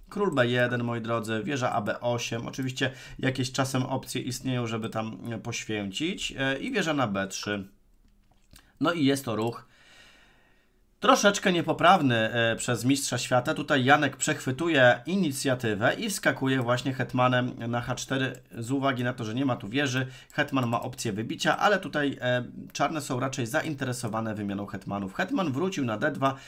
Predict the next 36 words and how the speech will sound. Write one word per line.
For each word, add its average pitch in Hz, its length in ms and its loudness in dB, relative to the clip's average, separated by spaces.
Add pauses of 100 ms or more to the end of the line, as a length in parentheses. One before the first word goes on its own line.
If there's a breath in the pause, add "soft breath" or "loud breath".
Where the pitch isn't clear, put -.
(240 loud breath)
i 165 100 -2
hetman 131 500 2
H 175 340 6
dwa. 123 260 2 (240 loud breath)
Bardzo 196 300 6
ciekawy 160 420 2
ruch. 156 340 0
E, 135 220 2
jeżeli 147 340 0
wymiana 147 300 0
hetmanów 139 460 0
by 131 80 -2
nastąpiła, 131 600 0
to 131 120 -2
myślę, 131 280 -2
że 117 120 -4
czarne 123 380 2
tu 127 100 -8
są 117 220 -2 (300 loud breath)
po 113 100 -6
prostu 127 300 -2
w 104 80 -8
domu. 123 480 4 (420 loud breath)
E, 110 240 0
po 156 180 2
wymianie 139 460 4
skoczek 131 380 -4
wybija, 131 460 2
a 127 120 2
pionki 123 420 -2
już 127 220 -4
mają 117 460 0
łatwiejszą 117 720 -2
opcję 113 400 -6
na 104 160 -2
marsz 117 560 0